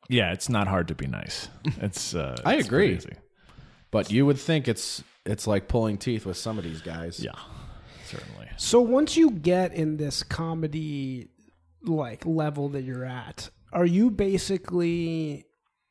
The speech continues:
Speaker 3: like, have you now, like, gotten tenure track? You know, like, are you kind of, from here on out, you'll be able to get a job doing anything? Or is it kinda like, this is your shot, and if you don't make it, you're fucked?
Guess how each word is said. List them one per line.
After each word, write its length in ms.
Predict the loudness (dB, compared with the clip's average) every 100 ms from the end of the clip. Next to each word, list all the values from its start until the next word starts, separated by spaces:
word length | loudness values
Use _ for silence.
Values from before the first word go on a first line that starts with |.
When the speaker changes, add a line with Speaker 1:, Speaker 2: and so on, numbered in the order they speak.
| _ _ _ _ _ _ _ _ _ -10
Speaker 3:
like, 340 | -4 0 -2
have 280 | -2 0 4
you 140 | 4
now, 240 | 4 4 6
like, 360 | 4 2 -4
gotten 380 | -2 0 0 -2
tenure 420 | 0 0 0 0
track? 680 | -2 -2 -2 -2 -10 -14 -16 _ -4
You 120 | 0
know, 200 | 2 2
like, 240 | 2 0 -4 -10 -8 -4
are 120 | 0
you 420 | 2 4 4 4 2
kind 300 | -2 0 0
of, 180 | -2 -4
from 260 | -4 0
here 200 | 2 4
on 180 | 2 0
out, 160 | 0 -2
you'll 140 | -4
be 180 | -2 -2
able 180 | -2 -4
to 80 | -4
get 220 | -2 -2
a 40 |
job 320 | -4 -6 -6 -4
doing 300 | -6 -2 0
anything? 360 | 0 2 2
Or 140 | 4 2
is 80 |
it 80 | 2
kinda 180 | 0 0
like, 160 | 0 2
this 200 | 4 4
is 120 | 4
your 140 | 4
shot, 320 | 4 2 0
and 80 | -2
if 140 | -2 2
you 40 |
don't 220 | 2 0
make 240 | -6 -8 -10
it, 140 | -10
you're 160 | -10 -8
fucked? 400 | -8 -10 -18